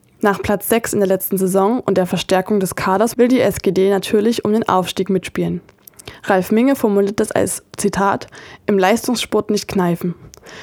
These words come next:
Besonders positiv wurde die Zertifizierung der Nachwuchsakademie mit dem bestmöglichen Ergebnis von drei Sternen eingeschätzt. Durch dieses will man auch dem Weggang von potenziellen Talenten zu R B Leipzig entgegenwirken, die finanziell natürlich ganz anders aufgestellt sind.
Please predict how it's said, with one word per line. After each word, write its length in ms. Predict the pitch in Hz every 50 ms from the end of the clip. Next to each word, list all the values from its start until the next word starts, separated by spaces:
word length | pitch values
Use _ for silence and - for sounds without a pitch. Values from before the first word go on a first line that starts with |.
| - -
Besonders 380 | - 190 190 196 190 185 180 -
positiv 640 | - - 233 226 240 262 - - - 247 254 - -
wurde 280 | - - 202 196 196 196
die 180 | 196 - 190 -
Zertifizierung 880 | - - 214 202 214 190 - 196 185 - - 233 226 233 233 233 233 214
der 120 | 185 180
Nachwuchsakademie 1000 | 180 170 175 185 - 233 226 - - - 214 - - 226 220 220 226 220 226 226 - - - - - -
mit 140 | 220 202 208
dem 100 | 185 180
bestmöglichen 680 | - 196 208 - - - 208 214 202 - 208 - 208
Ergebnis 460 | 190 185 - - 196 196 - 214 -
von 120 | - 202 180
drei 240 | - - 190 190
Sternen 300 | 196 - - 190 185 185
eingeschätzt. 640 | - - 185 175 175 165 - - 185 - - - - - _ _ _ - - - - - - - - - - -
Durch 160 | 220 190 -
dieses 400 | - 220 220 254 262 - - -
will 80 | 226
man 180 | 208 202 196 -
auch 180 | - - 196 -
dem 240 | - 214 196 190 -
Weggang 440 | 185 196 - - 240 233 240 240 226
von 220 | - 226 202 185
potenziellen 500 | - - 185 214 220 214 - 226 208 202
Talenten 540 | - - 202 190 190 190 202 190 226 233 226
zu 160 | - - -
R 140 | - - 185
B 100 | 190 185
Leipzig 400 | 185 - - - - - - -
entgegenwirken, 760 | - 220 - - 185 185 185 180 175 175 180 180 - 190 180 - - - - - - - -
die 60 | 208
finanziell 480 | 190 - 220 214 220 233 226 - 226 202
natürlich 400 | 196 190 - - 196 180 - -
ganz 220 | - 190 180 175
anders 320 | - - 202 196 185 - -
aufgestellt 520 | 190 180 - - 170 - 190 180 175 175
sind. 280 | - 190 185 185 -